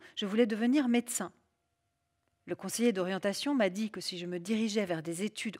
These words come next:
aussi exigeantes, je devrais sans doute arrêter la musique, ce qui m'était impossible. J'ai donc choisi la musique. À dix-huit ans, lors d'un cours de flûte,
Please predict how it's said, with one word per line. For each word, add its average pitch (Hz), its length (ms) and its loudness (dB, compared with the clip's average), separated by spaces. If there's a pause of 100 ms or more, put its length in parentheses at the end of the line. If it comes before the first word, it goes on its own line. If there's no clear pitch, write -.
(120)
aussi 285 300 2
exigeantes, 170 580 -6 (200)
je 196 120 -4
devrais 185 220 -2
sans - 180 -4
doute 240 260 -6 (160)
arrêter 190 340 0
la 175 120 -4
musique, 165 480 -10 (800)
ce - 120 -14
qui 190 140 -10
m'était 226 280 -4
impossible. 190 520 -8 (960)
J'ai 254 120 -6
donc 226 180 -4
choisi 165 400 -6 (640)
la 185 100 -6
musique. - 540 -14 (2000)
À 185 120 4
dix-huit 175 400 -2
ans, 349 100 4 (1000)
lors 233 420 4
d'un 185 140 -4
cours 247 320 -2
de 175 80 -6
flûte, - 600 -4